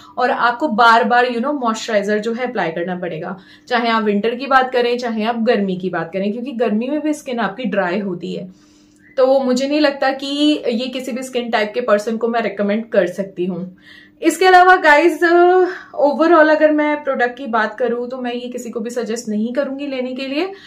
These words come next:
और मुझे ये वाला product जो है कुछ खास नहीं लगा। जैसे कि Dove हमेशा claim करते हैं कि ये skin के, अ, जो body का जो हमारी पीएच level होता है उसको maintain करके रखता है।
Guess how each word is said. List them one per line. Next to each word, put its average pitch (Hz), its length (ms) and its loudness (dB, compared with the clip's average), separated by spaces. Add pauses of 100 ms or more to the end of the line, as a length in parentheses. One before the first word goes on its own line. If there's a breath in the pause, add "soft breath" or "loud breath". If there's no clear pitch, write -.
(240 loud breath)
और 233 480 2
मुझे 247 260 -4
ये 247 180 -4
वाला 233 180 0
product 226 480 -4
जो 247 100 -2
है 247 160 -4
कुछ 262 240 -10
खास 240 460 -4
नहीं 208 340 -4
लगा। 254 400 2 (340 loud breath)
जैसे 233 200 0
कि 269 120 -6
Dove 233 180 2
हमेशा 247 400 -6
claim 226 300 -4
करते 226 240 -6
हैं 240 120 -8
कि 240 60 -10
ये 247 160 -4
skin 233 320 -4
के, 247 80 -6
अ, 208 760 2
जो 240 200 -2
body 220 280 0
का 240 100 0
जो 247 120 -4
हमारी 233 280 -6
पीएच 226 360 -6
level 214 260 -4
होता 220 180 -6
है 226 60 -4
उसको 226 180 -6
maintain 214 360 -2
करके 214 260 -6
रखता 208 240 -6
है। 220 320 -6